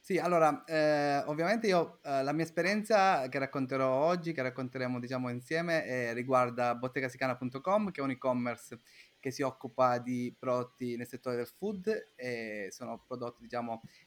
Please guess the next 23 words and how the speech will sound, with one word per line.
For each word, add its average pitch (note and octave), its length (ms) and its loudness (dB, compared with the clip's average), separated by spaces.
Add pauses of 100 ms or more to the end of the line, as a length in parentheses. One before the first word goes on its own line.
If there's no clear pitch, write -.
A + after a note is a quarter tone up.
(120)
eh, A2 240 -10
diciamo, B2+ 460 0
di B2+ 120 -2
nicchia, D#3+ 600 -2
anche C3 260 -6
se B2 100 -6
in A#2+ 40 -4
realtà A#2+ 260 -6
ci - 120 -12
sono A#2+ 320 -8
alcune A#2+ 420 -8
cose A#2+ 380 -4
che A#2 200 -6
vengono A#2 540 -4
fatti B2 300 -6
con A#2 180 -10
acquisti A#2 420 -10
ricorrenti, A#2 460 -6
vengono A#2+ 240 -6
acquistati A#2+ 400 -12
in - 420 -8
modo C3 200 0
ricorrente. D3 760 -2